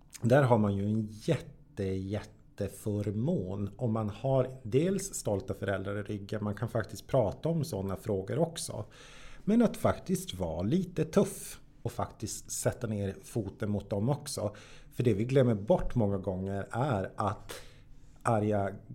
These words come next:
gamla Hulda har ju faktiskt varit fjorton år, och hon har nog varit med om en hel del saker under livet som man kanske inte har pratat så himla öppet om och, och så.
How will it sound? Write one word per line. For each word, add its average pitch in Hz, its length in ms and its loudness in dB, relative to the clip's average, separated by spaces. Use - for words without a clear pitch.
gamla 107 460 4
Hulda 117 600 4
har 101 260 2
ju 127 80 4
faktiskt - 480 -4
varit 95 260 -2
fjorton 101 440 -2
år, 95 180 -4
och 101 180 -4
hon 98 200 0
har 123 120 2
nog 98 120 0
varit 98 240 0
med 104 260 -2
om 95 140 -4
en 92 180 -4
hel 92 600 -4
del 92 580 -2
saker 104 720 -4
under 101 340 2
livet 104 440 -4
som 110 100 -2
man 107 120 0
kanske 110 340 -2
inte 123 240 -2
har 92 100 -8
pratat - 640 -2
så - 160 -6
himla 95 400 -6
öppet - 520 -8
om 120 200 -6
och, 120 280 -4
och 123 140 6
så. 104 300 0